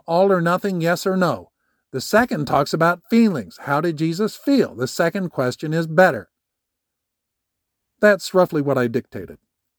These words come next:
But I find a drawback to the second question, even though it's better.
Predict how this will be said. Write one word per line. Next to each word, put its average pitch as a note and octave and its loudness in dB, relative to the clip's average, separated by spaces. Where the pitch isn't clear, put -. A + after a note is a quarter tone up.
But D3+ 4
I C3+ 4
find C3+ -4
a D3+ 2
drawback D3 0
to C3 -10
the A2 -8
second G#2 -12
question, G#2+ -12
even D#3 -4
though D#3+ 2
it's C#3 -2
better. C3+ 0